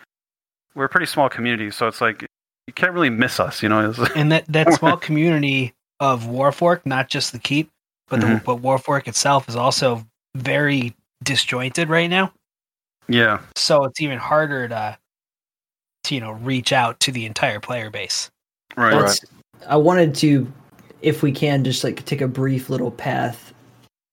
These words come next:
Speaker 3: along that route of, of why it's so disjointed right now. And I,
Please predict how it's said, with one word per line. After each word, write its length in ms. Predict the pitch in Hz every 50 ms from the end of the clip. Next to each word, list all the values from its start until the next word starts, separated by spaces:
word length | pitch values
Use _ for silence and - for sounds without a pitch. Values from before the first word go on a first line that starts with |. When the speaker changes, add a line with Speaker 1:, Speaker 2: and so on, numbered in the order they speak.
| _ _ _ _ _ _ _
Speaker 3:
along 460 | - 143 147 147 147 151 156 156 156
that 220 | 143 156 156 - 101
route 380 | 131 139 143 160 170 - - -
of, 320 | - 139 131 120 - - -
of 220 | - 139 - 123
why 680 | 123 117 123 127 131 135 139 147 156 165 175 185 185 202
it's 220 | - 165 160 160 -
so 280 | - - 175 170 170
disjointed 760 | 165 160 170 175 175 170 - - - 165 165 170 170 - 175 165
right 180 | 165 156 151 147
now. 240 | 160 160 170 175
And 160 | - - 143 151
I, 160 | - -